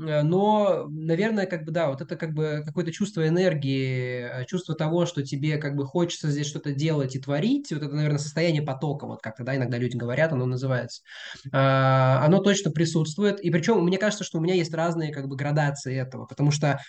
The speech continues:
оно, а, в, в каком-то смысле похожее, но оно разное у меня в Нью-Йорке. А, потому что в Нью-Йорке я когда приезжаю, каждый раз я тоже вот, да, и особенно вот, ну, там, я чаще всего,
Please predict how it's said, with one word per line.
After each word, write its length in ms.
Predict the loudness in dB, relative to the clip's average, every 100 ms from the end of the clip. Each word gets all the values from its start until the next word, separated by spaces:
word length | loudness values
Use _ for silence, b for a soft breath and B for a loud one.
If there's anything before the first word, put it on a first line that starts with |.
| B -4
оно, 520 | 2 6 8 6 4 0
а, 220 | -6 -8
в, 80 | -10 -18 _ -16 -14
в 40 | -4
каком-то 280 | 4 6 6
смысле 200 | 4 4
похожее, 460 | 2 4 4 6
но 120 | 6
оно 160 | 6 6
разное 360 | 6 6 4 2
у 40 |
меня 200 | 2 2
в 40 |
Нью-Йорке. 540 | 2 0 0 -2 -2 -4 b b b b -8
А, 360 | -2 0 0 0
потому 200 | 2 2
что 100 | 4
в 40 |
Нью-Йорке 320 | 4 4 0
я 60 | -2
когда 160 | -2
приезжаю, 400 | -2 -2 0 0
каждый 220 | 0 -2 -2
раз 160 | -4
я 60 | -4
тоже 160 | -4 -2
вот, 120 | -2
да, 220 | 0 0
и 40 | -2
особенно 400 | -4 -2 -2 -2
вот, 120 | -6
ну, 100 | -8
там, 200 | -8 -8
я 220 | -2 -2 -4 0
чаще 220 | 2 2
всего, 400 | 0 0 0